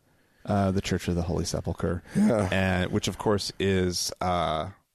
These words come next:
Speaker 1: that's where Jesus Christ was, uh, crucified and buried, I guess.
Speaker 2: Theoretically.
Speaker 1: Uh, or where he was buried after he was crucified. Uh, and, uh, but, uh, the, the, the Palestinians have a real problem with that route for some reason. I don't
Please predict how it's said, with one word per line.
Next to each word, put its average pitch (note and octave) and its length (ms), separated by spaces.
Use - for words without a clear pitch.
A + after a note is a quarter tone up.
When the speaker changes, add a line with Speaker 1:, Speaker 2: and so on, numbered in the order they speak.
Speaker 1:
that's G#2 200
where F#2+ 360
Jesus F2+ 260
Christ F2 340
was, E2+ 400
uh, - 220
crucified F2 420
and E2+ 140
buried, F2 400
I F#2 100
guess. F2 380
Speaker 2:
Theoretically. C#2 680
Speaker 1:
Uh, D2+ 200
or F2 220
where F#2 180
he F2 100
was E2+ 140
buried E2 240
after F#2+ 260
he F#2 140
was F2+ 320
crucified. - 560
Uh, A#2+ 420
and, A#2+ 680
uh, G#2+ 400
but, G#2+ 360
uh, F#2+ 140
the, G#2 280
the, G#2 300
the - 80
Palestinians D#3 840
have F#2 140
a F2+ 40
real E2+ 160
problem E2+ 320
with F2+ 120
that F2 200
route E2+ 240
for - 120
some E2+ 240
reason. G2 240
I G#2+ 120
don't G2 200